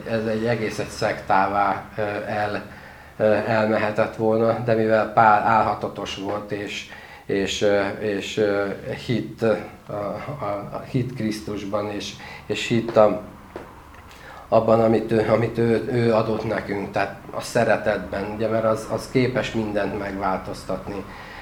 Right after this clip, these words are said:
Ö, ezért, ö, ö, úgy gondolom, hogy, hogy kiállt azért, és, és megvédte a, a keresztényeket.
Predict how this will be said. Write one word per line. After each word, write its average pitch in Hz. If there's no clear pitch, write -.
Ö, 117
ezért, 113
ö, 117
ö, 107
úgy 117
gondolom, 110
hogy, 101
hogy 107
kiállt 104
azért, 101
és, 98
és -
megvédte 101
a, 110
a 107
keresztényeket. 98